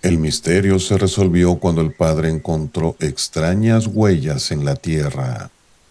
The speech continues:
similares a las que deja el duende, un personaje de las leyendas salvadoreñas.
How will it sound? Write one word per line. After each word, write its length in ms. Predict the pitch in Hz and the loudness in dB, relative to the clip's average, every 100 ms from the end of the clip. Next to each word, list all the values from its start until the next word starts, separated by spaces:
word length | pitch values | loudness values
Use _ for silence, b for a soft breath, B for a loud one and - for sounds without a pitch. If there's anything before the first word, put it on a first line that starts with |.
| _ _ _ - | _ _ _ -8
similares 840 | - 92 87 82 78 80 90 - | 0 2 4 2 2 0 0 0
a 60 | 87 | 0
las 200 | 90 - | 0 0
que 140 | 92 | -2
deja 500 | 85 85 - 87 87 - | 0 0 0 -2 -2 0
el 260 | 85 82 | 0 0
duende, 840 | 85 98 95 76 73 64 55 - - _ _ _ _ _ _ _ | 0 0 0 -2 -4 -8 -10 -14 -18 _ _ _ _ _ _ _
un 280 | 90 101 113 | 0 2 2
personaje 840 | 135 127 - 120 123 107 82 90 80 | 2 -2 0 0 2 0 0 0 0
de 180 | 82 | 0
las 180 | 85 80 | 0 0
leyendas 720 | 87 87 87 82 73 69 65 | 0 0 0 -2 -2 -4 -4
salvadoreñas. 1400 | - 71 73 73 78 78 69 67 64 55 50 50 - | -2 -2 -2 -2 -2 -2 -2 -4 -6 -8 -10 -12 -14